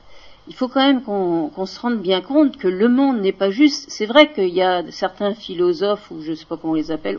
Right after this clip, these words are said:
autres qui ont eu la pensée binaire, les autres qui ont dit qu'il y avait l'égalité. Alors c'est vrai que si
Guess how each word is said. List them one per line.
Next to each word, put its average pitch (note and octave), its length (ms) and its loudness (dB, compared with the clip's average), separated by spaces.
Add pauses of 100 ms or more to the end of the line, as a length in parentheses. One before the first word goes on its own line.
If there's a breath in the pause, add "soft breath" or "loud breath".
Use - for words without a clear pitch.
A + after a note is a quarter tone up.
autres B3+ 220 -4
qui A3 180 -2
ont F3+ 120 2
eu F3+ 200 0
la F3 100 0
pensée D#3+ 380 -6
binaire, A#3+ 440 2
les F#3 220 -6
autres G#3 140 -8
qui E3+ 160 -4
ont E3 80 2
dit G3 280 -6
qu'il E3+ 140 0
y E3 120 2
avait E3 140 2
l'égalité. D#3+ 640 0 (320 loud breath)
Alors G3+ 100 -2
c'est C4 140 -4
vrai D#4 160 6
que D#4+ 140 -8
si C4+ 320 0